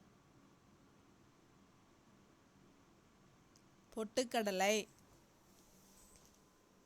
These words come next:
மக்காச்சோளம், சிகப்பு அரிசி,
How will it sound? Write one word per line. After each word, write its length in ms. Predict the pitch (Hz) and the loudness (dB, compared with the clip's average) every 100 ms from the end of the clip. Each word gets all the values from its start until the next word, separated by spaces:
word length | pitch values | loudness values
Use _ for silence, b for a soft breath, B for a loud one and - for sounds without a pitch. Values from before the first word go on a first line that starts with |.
| - - - - - - - - - - - - - | -20 -20 -20 -20 -20 -20 -20 -20 -20 -20 -20 -18 -10
மக்காச்சோளம், 920 | 208 - 254 233 240 190 196 214 214 - - - - - - - - - - - - - - - - - - | -10 -2 -2 0 0 2 2 0 -4 -14 -20 -20 -20 -20 -20 -20 -20 -20 -20 -20 -20 -20 -20 -20 -20 -20 -16
சிகப்பு 540 | - 240 233 247 254 | -8 -2 0 0 2
அரிசி, 600 | 214 196 - 220 226 202 | 0 0 -2 -2 -2 -6